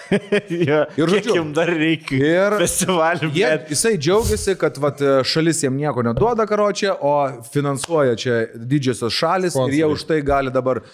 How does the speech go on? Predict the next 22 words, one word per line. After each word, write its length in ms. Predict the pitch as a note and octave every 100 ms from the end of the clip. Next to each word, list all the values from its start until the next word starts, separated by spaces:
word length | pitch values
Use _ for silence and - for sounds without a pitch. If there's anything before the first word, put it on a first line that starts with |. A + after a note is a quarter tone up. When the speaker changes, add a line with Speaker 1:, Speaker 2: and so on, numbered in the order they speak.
| -
Speaker 2:
su 200 | - -
arkliukais 500 | B2+ F3+ A3 G3+ F#3+
jodinėti, 520 | E3+ D#3+ E3+ E3+ C#3+
dainuoti, 720 | B2 B2 B2 F#3+ A3+ G#3 F3+
grupes 560 | B2+ A#2 A2 G#3 A3 G#3+
kurti, 340 | - F3+ E3+ B2
koncertus 640 | A#2+ A2 F#3+ G#3 G3 -
nemokamus 600 | E3+ E3+ E3+ D#3+ D3 C3
miestų 340 | C#3+ C3+ - B2+
dalinti, 460 | B2 C3 B2 A#2+ - -
tik 200 | - G3+
dėl 160 | F#3+ D#3
to, 140 | D3+
kad, 180 | C#3 A#2+
vat, 160 | B2 A#2+
per 160 | A#2
sponsorius 560 | - D#3 F#3+ F3 D3 C3+
čia 220 | - A#2+
kultūros 480 | - A#2+ C#3+ B2 -
rūmai 260 | A#2 G2+ F2+
dabar 300 | F#2 F#2 G2
žydi. 360 | G2 G2 E2